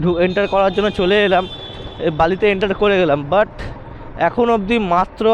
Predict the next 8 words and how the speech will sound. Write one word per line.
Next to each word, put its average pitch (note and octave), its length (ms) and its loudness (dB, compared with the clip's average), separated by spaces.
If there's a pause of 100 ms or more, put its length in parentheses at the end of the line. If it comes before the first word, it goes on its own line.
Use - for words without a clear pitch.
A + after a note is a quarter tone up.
(140)
আটত্রিশ G#3 460 0
টাকার G#3+ 240 2 (120)
কাজ F3 200 2 (120)
হয়েছে, G3+ 260 2 (240)
আটত্রিশ F#3+ 380 -4 (120)
টাকা A3 220 2 (460)
চুয়াত্তর G#3+ 340 0 (100)
পয়সা D3+ 280 2